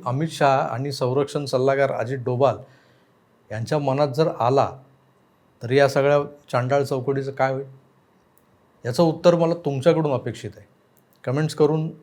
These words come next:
जरूर कळवा, कारण भारताचा बांगलादेश व्हावा असं या राजकारण्यांना हवं आहे, असं त्यांच्या मनात आहे, असं त्यांना वाटतंय. पण उद्या जर भारतातले जिहादी डोईजड झाले, रस्त्यावर उतरले, आचीत जाळपोळ करू लागले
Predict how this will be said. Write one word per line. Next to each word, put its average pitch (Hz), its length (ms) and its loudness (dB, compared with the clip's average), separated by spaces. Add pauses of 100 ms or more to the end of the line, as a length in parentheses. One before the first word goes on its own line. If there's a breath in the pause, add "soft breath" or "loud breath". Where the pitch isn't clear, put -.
(180)
जरूर 135 260 2
कळवा, 123 300 0 (1000)
कारण 175 240 2
भारताचा 170 580 2
बांगलादेश 160 600 4
व्हावा 147 300 8
असं 123 180 2
या 151 180 6
राजकारण्यांना 147 580 2
हवं 120 240 0
आहे, 101 100 -8 (480)
असं 135 180 -4
त्यांच्या 131 260 2
मनात 131 360 2
आहे, 110 120 -2 (420)
असं 120 180 -14
त्यांना 139 200 0
वाटतंय. 131 460 2 (560 soft breath)
पण 131 80 -6
उद्या 135 260 6
जर 180 200 4
भारतातले 156 600 2
जिहादी 151 400 4
डोईजड 143 440 2
झाले, 127 360 2
रस्त्यावर 117 420 0
उतरले, 131 500 0
आचीत 113 320 -2
जाळपोळ 127 440 0
करू 127 220 -4
लागले 110 320 -4